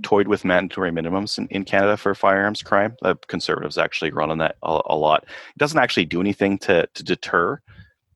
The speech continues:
uh, and it may or may not be, like, a charter violation. So, uh, there are issues with the,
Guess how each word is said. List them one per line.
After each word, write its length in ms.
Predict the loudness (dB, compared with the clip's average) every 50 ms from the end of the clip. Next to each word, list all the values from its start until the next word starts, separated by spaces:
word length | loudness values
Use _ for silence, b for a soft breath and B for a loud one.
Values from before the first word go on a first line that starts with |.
| _ _ _ _ 0
uh, 240 | 2 4 4 4 2 0
and 400 | 0 2 4 4 4 2 0 -2 0
it 200 | 0 0 0 0
may 180 | 0 2 4
or 120 | 4 4 2
may 100 | 0 0
not 220 | 2 2 0 0
be, 100 | -2 -6
like, 220 | -4 -4 -2 0 0
a 120 | -2 -2
charter 320 | -2 -4 -6 -6 -6 -4
violation. 680 | -2 0 0 0 0 -2 -4 -6 -6 -8 -10 -10 -10 -8
So, 340 | -6 -2 0 0 0 0 -4 b b b b b b b b _ _ 0
uh, 540 | 2 2 4 4 4 2 2 2 2 2 0 -2
there 220 | -2 0 4 4 6
are 80 | 6
issues 420 | 6 4 2 2 0 0 0 0 -2
with 160 | -4 -6 _
the, 340 | 2 4 4 4 4 2